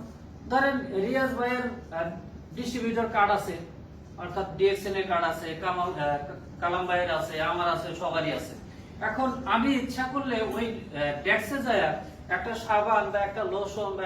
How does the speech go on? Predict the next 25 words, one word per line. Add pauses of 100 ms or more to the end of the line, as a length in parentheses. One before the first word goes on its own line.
একটা (120)
ক্রিম (400)
বা
একটা (120)
টুথপেস্ট (640)
ডিসকাউন্ট
প্রাইসে (120)
কিন্তু (120)
ডাইরেক্ট (100)
এখান
থেকে, (180)
এখানে (100)
এসে (100)
কিনতে
পারতেছি, (140)
কারণ (1500)
এই (120)
যে (140)
ডিস্ট্রিবিউশন (140)
অফিস, (840)
এখানেও
ডিস্ট্রিবিউশন
অফিস
আছে, (100)
এখানেও